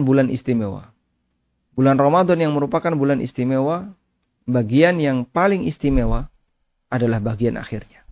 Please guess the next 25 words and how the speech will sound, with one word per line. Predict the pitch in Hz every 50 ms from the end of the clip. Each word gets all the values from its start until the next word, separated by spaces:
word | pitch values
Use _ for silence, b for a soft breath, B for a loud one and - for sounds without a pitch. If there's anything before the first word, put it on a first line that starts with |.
| - _ _ _ _ _ _ _ _ _ _ _ _
Sebab | - - 117 131 135 120
di | 117 117
bulan | 110 117 117 113
Ramadan | 110 113 110 113 113 113 113 123 131 131 135 131 - _ _ _ _ _
terdapat | - 110 110 113 113 - 131 127 - - -
Lailatul | 127 135 143 131 120 113 - 110 107 -
Qadar | 139 123 123 143 143 127 - - _ _ _ _ _ _ _ _ _
di | - 117 123 113
sepuluh | - 120 - - 160 165 156 139
malam | 139 123 131 131 120 113
hari | 120 113 110
terakhir. | 107 - - 117 110 - 139 170 - - _ _ _ _ _ _ _ _ _ _ _ _ _ _ B B B B
Dan | - - 120 123 117 113 107
ketika | 123 - 143 139 127
itu | 120 123 120 147
kaum | 131 - 131 127 127 120
muslimin | 120 - 131 131 143 147 139
disyariatkan | 120 - - 123 117 120 113 117 - _ - 127 123 120 120 120 117 - - _
untuk | - 127 117 110 135 -
lebih | 120 123 110 113
serius | 104 - - 147 156 160 151 -
lagi | - 135 127 120 120 123 120 123 123 - _ _ _ _ _ _
dalam | _ 110 120 127 120 117 117 113 113 110
menjalankan | 123 127 123 110 120 113 110 107 110 107 - 113 113 110 107 - - -
ibadah. | 131 123 113 - - - 95 104 110 -